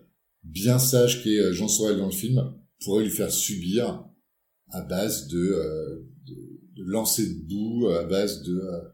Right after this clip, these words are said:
d'attaque aux chiens, et cetera, et cetera.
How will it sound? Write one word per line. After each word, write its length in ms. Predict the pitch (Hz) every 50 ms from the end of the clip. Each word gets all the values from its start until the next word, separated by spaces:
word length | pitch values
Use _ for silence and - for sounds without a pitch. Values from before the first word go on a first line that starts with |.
| _ _ _ _ _ _ _ _ _ _ _ -
d'attaque 380 | 95 92 - - 104 101 -
aux 80 | 104 98
chiens, 580 | - - - - - - 104 101 95 101 208 -
et 120 | 87 -
cetera, 380 | - - - - 95 90 95 95
et 80 | 92
cetera. 520 | - - - - 90 85 90 - - -